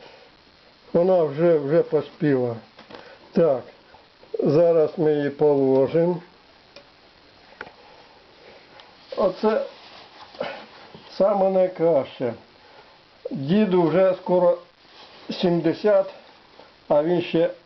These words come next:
ні разу не пробував маракуї. Дивіться. Так. І рослини.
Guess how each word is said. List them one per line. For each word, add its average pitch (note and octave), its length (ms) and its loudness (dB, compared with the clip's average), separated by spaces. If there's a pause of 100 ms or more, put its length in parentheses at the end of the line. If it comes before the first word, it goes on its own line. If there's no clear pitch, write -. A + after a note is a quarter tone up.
(480)
ні D3 140 4
разу D#3+ 340 2
не D3+ 120 2
пробував D3+ 600 0 (580)
маракуї. C#3+ 840 0 (1080)
Дивіться. D#3 540 0 (3000)
Так. D3 340 0 (1800)
І A3+ 260 2 (2250)
рослини. D3 840 0